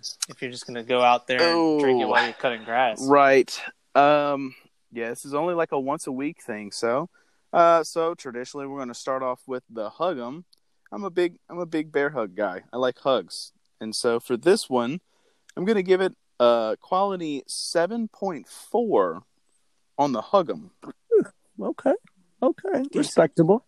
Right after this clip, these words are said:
Speaker 2: Right, it is. It's a respectable
Speaker 3: Respectable.
Speaker 2: top echelon-ish beer, right? But it just doesn't have that je ne sais quoi.
Speaker 3: Okay.
Speaker 1: Yes.
Speaker 3: Doesn't, doesn't push to the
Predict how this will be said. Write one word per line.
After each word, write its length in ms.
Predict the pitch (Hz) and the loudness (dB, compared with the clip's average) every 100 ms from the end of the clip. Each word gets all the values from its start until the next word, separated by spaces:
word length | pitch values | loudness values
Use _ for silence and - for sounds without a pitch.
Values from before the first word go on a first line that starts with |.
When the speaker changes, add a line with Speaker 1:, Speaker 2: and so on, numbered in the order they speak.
| - | -4
Speaker 2:
Right, 340 | 339 349 139 175 | 4 6 6 4
it 140 | 175 | 4
is. 240 | 139 139 | 6 4
It's 180 | 156 - | 2 4
a 160 | 131 104 | 4 4
respectable 840 | 101 107 165 160 156 165 147 147 | -4 -4 2 2 2 0 0 -2
Speaker 3:
Respectable. 0 | |
Speaker 2:
top 380 | - 160 147 143 _ _ _ - 139 147 - 156 143 | -2 2 2 2 _ _ _ -8 -6 -6 -8 -8 -6
echelon-ish 1120 | 139 139 143 151 151 147 147 151 - - - 147 | -4 -4 -4 -4 -6 -6 -6 -8 -12 -18 -20 -16
beer, 480 | 165 156 151 170 226 _ _ _ _ _ _ _ | -10 -4 -4 -4 -8 _ _ _ _ _ _ _
right? 200 | - 147 151 | -12 -12 0
But 120 | 135 | 4
it 160 | 123 - | 4 4
just 260 | 156 160 - | 0 2 2
doesn't 340 | 180 170 - | 2 2 -12
have 400 | - 151 151 147 | -8 -4 -4 -4
that 280 | 139 131 127 _ _ _ _ _ | -2 0 -2 _ _ _ _ _
je 260 | 110 - 160 | -14 -6 -2
ne 100 | 175 | -2
sais 200 | - 156 | 0 -4
quoi. 240 | - 123 92 - _ _ _ _ _ _ _ _ _ _ _ _ _ _ - | -2 -6 -6 -10 _ _ _ _ _ _ _ _ _ _ _ _ _ _ -14
Speaker 3:
Okay. 240 | - - - _ _ _ _ _ _ | -8 -8 -10 _ _ _ _ _ _
Speaker 1:
Yes. 380 | 127 117 104 - | -10 -8 -8 -2
Speaker 3:
Doesn't, 460 | 131 127 135 117 - | 0 0 0 -4 2
doesn't 340 | 143 143 135 | 4 4 0
push 300 | - 135 - - | 2 0 0 -4
to 120 | |
the 100 | 127 | -2